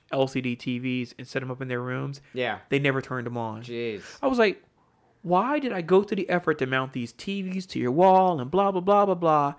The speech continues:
Speaker 1: and all you're on these little tablets?" This, of
Speaker 2: Mm-hmm.
Speaker 1: course, before they had phones. And they were like, "Well, we just wanna watch YouTube. We just wanna watch this." And I was like, "But I got all these kids shows and blah, blah, blah."
Speaker 2: Right.
Speaker 1: And then I was like, "Wait a minute, I'm paying for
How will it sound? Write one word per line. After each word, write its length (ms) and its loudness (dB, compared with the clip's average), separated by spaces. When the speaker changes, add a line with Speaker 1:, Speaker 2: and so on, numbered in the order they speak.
Speaker 1:
and 120 -6
all 280 -2
you're 220 -4
on 180 -2
these 140 -4
little 160 2
tablets?" 500 -6
This, 80 -8
of 140 -8
Speaker 2:
Mm-hmm. 180 -4
Speaker 1:
course, 180 4
before 260 -4
they 80 -4
had 160 -4
phones. 340 -4
And 120 -2
they 80 0
were 100 0
like, 340 2
"Well, 180 0
we 100 -4
just 200 -2
wanna 120 -6
watch 240 -8
YouTube. 340 -8
We 100 -6
just 220 -6
wanna 120 -2
watch 220 -4
this." 220 -2
And 80 -8
I 20 -8
was 120 -12
like, 100 -8
"But 100 -4
I 40 -4
got 160 -4
all 80 0
these 180 -2
kids 300 -8
shows 360 -4
and 100 -10
blah, 160 -2
blah, 300 -2
blah." 140 -12
Speaker 2:
Right. 280 -2
Speaker 1:
And 140 -4
then 140 2
I 40 0
was 200 2
like, 300 2
"Wait 180 0
a 40 -2
minute, 340 -2
I'm 160 -4
paying 360 -6
for 560 -2